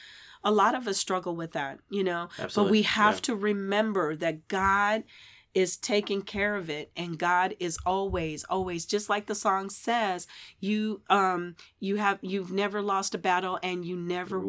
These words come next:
Speaker 1: will. And it's true. And God, we sang that song this morning, and God, and the Holy Spirit spoke to me, and he said,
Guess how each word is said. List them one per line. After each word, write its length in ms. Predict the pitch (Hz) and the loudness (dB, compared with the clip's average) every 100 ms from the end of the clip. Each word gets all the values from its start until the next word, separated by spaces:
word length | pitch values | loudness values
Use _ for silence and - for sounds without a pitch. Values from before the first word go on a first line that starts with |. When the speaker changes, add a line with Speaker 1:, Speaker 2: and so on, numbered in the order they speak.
| 190 | 4
Speaker 1:
will. 420 | 202 220 170 151 - - - - | 4 4 2 -2 -8 -20 -10 -2
And 160 | 196 | 0
it's 200 | 185 180 | 2 0
true. 500 | - - 233 220 165 - - - | -2 -2 2 4 4 -2 -18 -4
And 160 | 196 185 | -2 4
God, 300 | 202 220 214 - - - | 8 8 8 0 -18 -2
we 140 | 208 | 0
sang 340 | 196 - 240 233 | 2 0 0 -2
that 160 | - | -2
song 240 | - 226 202 | 2 2 2
this 200 | 190 202 | 0 -2
morning, 460 | 208 214 202 180 - | -2 -2 -2 -4 -4
and 240 | 180 170 | -4 -2
God, 280 | 185 190 196 - | 0 2 0 -2
and 180 | 185 | -4
the 100 | 180 | -4
Holy 240 | 180 202 208 | -6 -4 -4
Spirit 300 | - 214 202 | 0 0 0
spoke 300 | - 214 220 | 0 -2 -2
to 80 | 196 | -4
me, 340 | 180 170 170 - | -2 -2 -4 -2
and 160 | 185 | -2
he 140 | 190 196 | -2 -4
said, 500 | - 208 196 185 | -4 -4 -2 -4